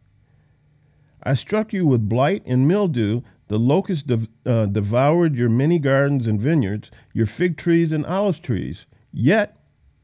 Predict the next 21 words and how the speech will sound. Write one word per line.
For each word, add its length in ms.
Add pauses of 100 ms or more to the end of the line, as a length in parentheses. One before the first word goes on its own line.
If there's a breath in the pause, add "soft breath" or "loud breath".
(180)
you 240
did 160
not 320
return 440
to 60
me. 360 (1120)
I 100
sent 400
plagues 640 (300 soft breath)
like 240
those 260
of 200
Egypt. 440 (340 soft breath)
I 140
killed 400
your 120
young 440
men 260
with 180
the 100
sword, 540